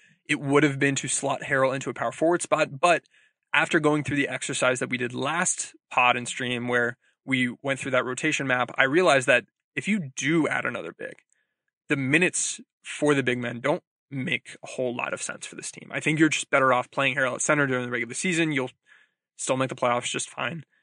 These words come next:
And then in the playoffs, you then slot guys into roles that are better for them. So that is, uh, it in terms of the questions we have gotten today. Again, we prioritize the questions from the Discord. If you want to join the Discord and chat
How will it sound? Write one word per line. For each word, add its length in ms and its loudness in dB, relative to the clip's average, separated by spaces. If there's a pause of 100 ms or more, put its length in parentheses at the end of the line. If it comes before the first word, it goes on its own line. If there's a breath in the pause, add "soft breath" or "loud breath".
(140)
And 120 0
then 100 2
in 80 -2
the 60 -6
playoffs, 480 2
you 180 -4
then 280 -4
slot 520 -2
guys 500 -6 (320)
into 240 -6
roles 260 -6
that 120 0
are 60 -2
better 220 -8
for 140 -14
them. 180 -20 (720)
So 220 4
that 300 0
is, 560 4 (220)
uh, 340 2 (100)
it 180 -2 (140)
in 120 -4
terms 440 -4
of 360 0
the 80 -8
questions 360 -4
we 60 -2
have 80 -2
gotten 220 0
today. 440 2 (600)
Again, 260 2
we 100 2
prioritize 600 4
the 80 -4
questions 400 2
from 360 0
the 120 -6
Discord. 480 -2
If 80 -4
you 80 -2
want 120 2
to 40 2
join 240 0
the 60 2
Discord 440 0
and 120 -2
chat 380 0